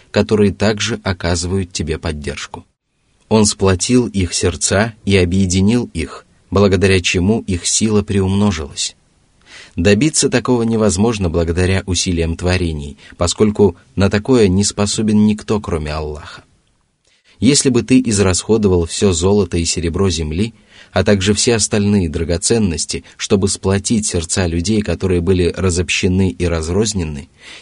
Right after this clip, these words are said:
тебе все равно не удалось бы добиться этого, ибо только Всевышний Аллах ворочает сердцами творений. Благодаря своему могуществу Он сплотил сердца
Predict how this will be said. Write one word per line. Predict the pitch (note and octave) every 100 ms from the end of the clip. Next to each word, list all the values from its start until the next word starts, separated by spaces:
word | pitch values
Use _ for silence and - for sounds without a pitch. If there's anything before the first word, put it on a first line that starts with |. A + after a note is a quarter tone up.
| -
тебе | G2+ G#2
все | G#2 G#2
равно | G2+ G#2 A#2+
не | A2
удалось | G#2 F#2+ F2+ A2+ G2+
бы | F2+
добиться | E2 D#2 D2+ - - -
этого, | E2 - - - _ - - -
ибо | F#2+ A2+
только | D3+ C#3+ C3+
Всевышний | - B2 B2 - A2+ G#2
Аллах | G2+ F#2+ F#2+ F2+ - _ _
ворочает | F#2+ F2+ F#2+ F2+ F#2 D#2+
сердцами | - E2 - D2+ D2
творений. | - D#2+ D#2+ E2 - - _ _ _ _ _ _ _
Благодаря | F#2+ G2+ G#2 C3+
своему | D3 A#2+ A#2 B2
могуществу | G#2+ E2+ G#2+ C3 - E2+ D#2 D2 - - _
Он | G#2+ B2
сплотил | G#2 - A2 G#2+ - B2+
сердца | G#2+ G#2 F2+ - A#2+ A2